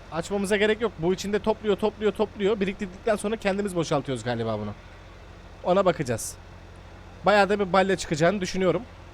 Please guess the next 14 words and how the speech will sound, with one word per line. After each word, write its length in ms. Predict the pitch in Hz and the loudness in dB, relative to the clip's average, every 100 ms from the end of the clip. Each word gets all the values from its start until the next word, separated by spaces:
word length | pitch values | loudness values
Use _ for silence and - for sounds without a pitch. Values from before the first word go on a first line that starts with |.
| - - - - - - - - - | -20 -20 -20 -20 -20 -20 -20 -18 -2
Ee, 760 | 147 147 151 151 151 151 151 147 - - - - | 2 4 4 4 2 2 0 -2 -8 -20 -20 -2
tabi 180 | 180 180 | 2 6
aynı 180 | 190 202 | 6 4
zamanda 380 | 208 214 208 180 | 2 2 2 2
bunların 340 | 196 214 196 | 4 4 6
devrileceğini 520 | 175 185 180 190 220 | 4 4 4 2 2
de 60 | 196 | 0
düşünüyorum. 380 | 151 139 139 214 - - - - - | -4 -2 -2 -2 -12 -20 -20 -20 -16
Çünkü 220 | - 165 165 | -8 0 6
daha 140 | 175 | 6
önce 140 | 190 | 6
çalışmıştık. 480 | 180 185 185 208 135 | 2 0 -2 -8 -6
Şöyle 220 | 160 151 | -2 2
bir 120 | 156 | 2